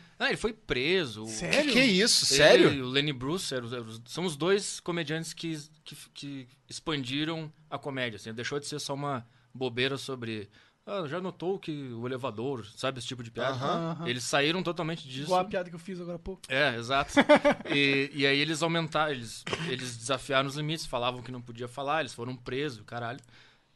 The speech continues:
Speaker 1: O George Carlin e o Lenny Bruce foram presos. E eles, por isso que eles foram importantes pra, todos esses comediantes agora, tipo o Joe Rogan, eles são cria desses, desses dois caras. Se eles não tivessem existido,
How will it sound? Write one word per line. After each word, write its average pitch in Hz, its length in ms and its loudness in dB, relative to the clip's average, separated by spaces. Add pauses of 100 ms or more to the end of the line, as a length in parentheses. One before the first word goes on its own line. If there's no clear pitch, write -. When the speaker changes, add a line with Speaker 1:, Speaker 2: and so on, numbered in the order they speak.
Speaker 1:
O 120 200 -8
George 120 240 -2
Carlin 127 220 -2
e 127 40 -2
o 135 80 -2
Lenny 143 180 -4
Bruce 127 180 -10
foram 127 200 -10
presos. 113 360 -12 (600)
E 123 120 -2
eles, 127 220 0
por 143 160 0
isso 143 100 -2
que 170 60 0
eles 143 80 -6
foram 160 180 -2
importantes 160 500 -6
pra, 110 320 -8 (120)
todos 214 200 2
esses 247 140 -4
comediantes 165 460 0
agora, 127 180 -2
tipo - 160 -12
o 123 60 -6
Joe 127 200 4
Rogan, 135 400 -2
eles 117 200 -8
são 147 440 -6 (200)
cria 139 340 -2
desses, 151 320 -10
desses 131 240 -12
dois 135 220 -10
caras. 127 300 -6
Se 131 60 -6
eles 135 120 -4
não 165 100 0
tivessem 160 320 -2
existido, 143 580 -10